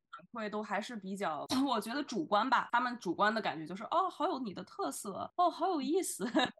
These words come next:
Speaker 1: <laughs> 他们很少会做出一种，怎么说，刨根问底式的那种评价。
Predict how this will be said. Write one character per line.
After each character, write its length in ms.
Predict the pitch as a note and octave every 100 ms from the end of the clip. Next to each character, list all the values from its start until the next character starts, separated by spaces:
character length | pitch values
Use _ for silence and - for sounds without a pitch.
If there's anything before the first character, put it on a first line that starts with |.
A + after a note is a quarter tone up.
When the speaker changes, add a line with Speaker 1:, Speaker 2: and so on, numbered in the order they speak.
| _
Speaker 1:
<laughs> 260 | - - -
他 80 | F#4+
们 100 | G#4 -
很 240 | D4+ A#3 C#4+
少 160 | B3+
会 160 | F#3+ G#3+
做 220 | A3 B3+
出 180 | - B3
一 160 | A#3+ G#3+
种， 320 | F#3 D#3+ D#3
怎 120 | -
么 60 | E3+
说， 180 | A3 G3+
刨 240 | - F#3+
根 180 | A3+ B3+
问 180 | C4+ A#3
底 160 | D#3+ -
式 180 | G3+
的 100 | E3+ -
那 140 | D3+
种 320 | D3+ F2 A#1 -
评 260 | F#3+ D3
价。 260 | E3 D#3+